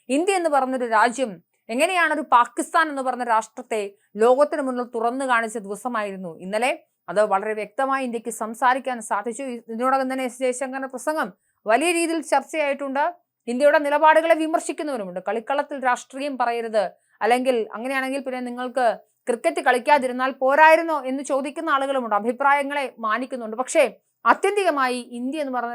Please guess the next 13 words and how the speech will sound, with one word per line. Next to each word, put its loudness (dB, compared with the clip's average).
രാജ്യത്തെ -4
റെപ്രസെന്റ് -6
ചെയ്തിട്ടാണ് -4
ആ 0
ക്രിക്കറ്റ് -6
പ്ലെയേഴ്സ് -4
കളിക്കളത്തിൽ -4
ഇറങ്ങുന്നത്. -8
അങ്ങനെ 2
ഒരു -2
സാഹചര്യത്തിൽ 2
കൈ 2
കൊടുക്കുമായിരുന്നെങ്കിൽ -4